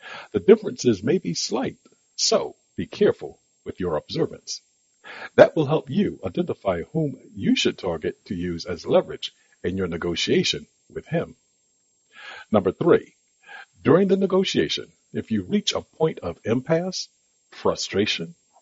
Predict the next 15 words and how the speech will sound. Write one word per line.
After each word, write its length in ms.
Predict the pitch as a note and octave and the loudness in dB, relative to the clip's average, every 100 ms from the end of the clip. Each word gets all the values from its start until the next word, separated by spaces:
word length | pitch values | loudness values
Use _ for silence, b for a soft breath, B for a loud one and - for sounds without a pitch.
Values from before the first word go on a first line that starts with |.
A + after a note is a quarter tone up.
| - | 2
or 280 | F#3+ - - _ F2 | 2 2 -8 _ -2
lack 320 | F#2 F#2 G#2 | 0 0 -2
of 100 | E2+ | -10
momentum 540 | E2+ E2+ A#2+ - F2+ - | -6 0 0 -2 -10 -2
in 120 | A2+ | -2
the 80 | C#3 | -2
talks, 500 | - E3 F3 - - _ _ _ B B | -2 -4 -4 -12 -14 _ _ _ B B
imply 500 | C3 - F3 - - _ - | -2 2 2 2 -4 _ -4
that 160 | - | -2
you'll 260 | G#2 F#2+ G2 | 2 2 4
let 160 | A2 - - | 4 2 0
others 320 | D3+ D#3 G2 | 0 2 -2
know 260 | A#2+ E3 - | 2 2 2
what's 220 | F2+ - | -2 0
happening 460 | F3 - - F2+ | 0 0 -2 -10